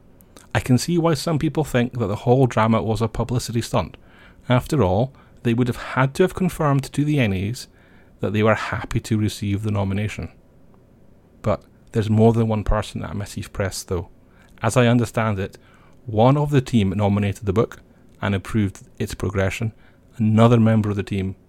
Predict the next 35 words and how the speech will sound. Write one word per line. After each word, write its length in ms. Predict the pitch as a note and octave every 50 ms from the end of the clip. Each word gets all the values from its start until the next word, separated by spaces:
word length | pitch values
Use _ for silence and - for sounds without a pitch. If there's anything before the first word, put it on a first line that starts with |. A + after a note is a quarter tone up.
| _ - -
is 160 | G#2+ G2 -
responsible 500 | - - - - E2 E2+ - - - F2
for 140 | - - F#2
the 100 | F#2 F#2
tweet. 340 | - - F2+ D#2+ - - - - - _ _ _ - - - - - - -
I 140 | - G#2 G#2
have 500 | G2+ - - - - A#2 B2 B2+ - -
no 300 | G2+ A2+ A2+ A2+ A#2 A2
evidence, 480 | G#2 G#2+ G2 G#2 - - E2 - - - - - - - -
but 140 | - G#2
my 160 | G#2+ G#2 G2+ G#2
gut 380 | G#2+ - - A#2 C3 C#3 -
feeling 440 | - - D#3 D#3 C#3+ C3+ B2+ B2 A2+
is 180 | G#2 G2+ G2 -
that 120 | - -
this 200 | A2 G#2 - -
was 140 | - A2 G#2
a 40 | G#2
mix-up 540 | G#2 A2 G2+ G2 - - - - - - - -
and 260 | G#2+ G2+ G2+ G#2+ G#2+
not 300 | A2 A2 G#2 - - -
a 80 | - G#2
P 180 | - - G#2
R 140 | G#2 F#2+ F#2+
stunt. 400 | F#2 - - - F2+ - - - - - - - - - - - - - - - - - -
Massif 320 | - - - C3+ C3+ -
Press 300 | - - B2+ A#2 - -
has 220 | - - G#2+ G2+
gained 340 | G2+ - A#2 G#2+ G#2 G#2 F#2+ - - _ - - _ _
nothing. 480 | - G2+ G2+ F#2 - - - D#2+ E2 - - - - - _ _ _ _ - - - _ _ _ _ - - - _ - -
In 160 | A#2 G#2+ G#2+
the 80 | G2+ G2
twenty 340 | - - C#3+ D3+ C#3+ - D3+
twenty 420 | C3 - C#3 D#3 C#3 - A#2 G2+
Ennies, 380 | G#2 - - - A#2+ B2 -